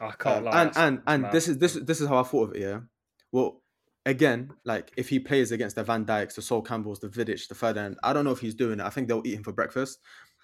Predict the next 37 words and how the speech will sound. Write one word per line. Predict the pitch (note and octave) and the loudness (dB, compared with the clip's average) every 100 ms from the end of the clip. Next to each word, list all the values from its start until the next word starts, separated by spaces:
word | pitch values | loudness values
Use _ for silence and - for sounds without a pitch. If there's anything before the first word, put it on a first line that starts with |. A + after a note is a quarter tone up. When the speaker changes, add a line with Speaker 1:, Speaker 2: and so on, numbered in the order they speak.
| - | -6
Speaker 2:
And | B2 | 0
I | |
looked | C3 E3 - | 4 4 4
at | |
my | C3+ | 2
top | A#2+ D3 - | 0 -2 -4
ten | B2 | -4
list, | G#2 - | -4 -6
and | A2+ | -2
I, | A#2+ - | -2 -2
and | A#2 | -4
I | A2+ | -2
asked | C3+ C3 | -2 -2
myself, | A#2 - F#2 | -4 -8 -8
would | G#2+ A2 | -4 -2
I | A#2+ | 0
have | A#2+ G#2 | 0 -2
any | B2 | -4
of | A#2 | -4
these | A2+ A2+ | -4 -4
guys, | A2+ G2+ F#2 - - _ _ _ _ _ _ _ _ _ | -2 -2 -4 -12 -20 _ _ _ _ _ _ _ _ _
uh, | A#2+ - | -4 -2
uh, | A#2 G#2 | -6 -6
ahead | A2+ B2+ B2 | -4 0 0
of | |
Alan | - A#2 A2+ | -2 -4 -4
Shearer | B2+ G2 | -2 -4
starting | - A#2+ G2+ | -4 -6 -6
for | |
me? | G2+ | -8
And | F#2+ G2 - | -10 -10 -8
the | F#2+ | -6
answer | A#2 G#2 | -6 -8
was | G2 | -8
yeah. | F#2+ F#2 | -8 -10
So, | - G#2 F#2 - _ - - - _ _ - | -8 -8 -8 -12 _ -20 -20 -20 _ _ 0
anyways, | D#3+ G#2 - | 2 2 -4